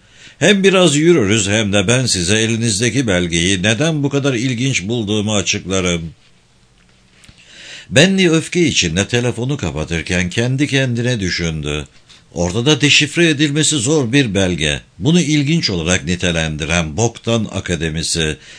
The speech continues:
ve San Gregoryalar ile gizemli bir hava yaratmaya çalışan bir uzman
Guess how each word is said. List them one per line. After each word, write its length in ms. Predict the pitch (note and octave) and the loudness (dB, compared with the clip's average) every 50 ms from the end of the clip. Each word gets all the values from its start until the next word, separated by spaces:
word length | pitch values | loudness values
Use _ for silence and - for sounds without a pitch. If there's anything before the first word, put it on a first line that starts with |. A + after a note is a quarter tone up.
| - - | -8 -2
ve 120 | - C#3 D3 | 2 2 2
San 460 | C#3 - - C#3+ D#3+ D#3+ D3+ C#3+ B2+ | 2 2 0 0 0 0 0 0 0
Gregoryalar 920 | B2 C3 C#3+ C#3 A#2+ G2 A#2+ C#3+ D3 C3+ G#2+ F#2 E2+ D#2 D#2 D#2+ D#2+ F2 | 0 0 0 0 0 0 0 0 2 2 0 0 0 0 -2 -2 -2 -2
ile 420 | F#2+ F#2 - D2 D#2+ D2 D2+ D#2+ D#2+ | -2 -4 -4 -6 -6 -4 -4 -4 -4
gizemli 540 | D#2 G2+ G#2+ F2 A#2+ B2 A#2 A#2+ C3+ B2 | -4 -4 -4 -2 -2 -2 -2 -2 -2 -2
bir 100 | A#2+ A2+ | -2 -2
hava 200 | A2+ A2 G#2 A2+ | -4 -4 -2 -2
yaratmaya 540 | A2+ G2+ G2+ G#2+ G#2 G#2 - F2+ F#2+ G#2+ G#2 | -2 -2 -2 -4 -4 -4 -4 -2 -2 -2 -2
çalışan 580 | - - F#2+ F#2 F#2 - F#2+ G2 G2 F2+ D#2 C#2+ | -2 -4 -4 -4 -4 -4 -2 -4 -4 -4 -4 -4
bir 160 | G#2 G#2+ F2+ A#1 C2+ | -4 -4 -4 -4 -6
uzman 500 | F#2 F2 D#2 C#2+ D2+ F2 E2+ F2 F2 | -6 -6 -6 -4 -2 -2 0 0 -2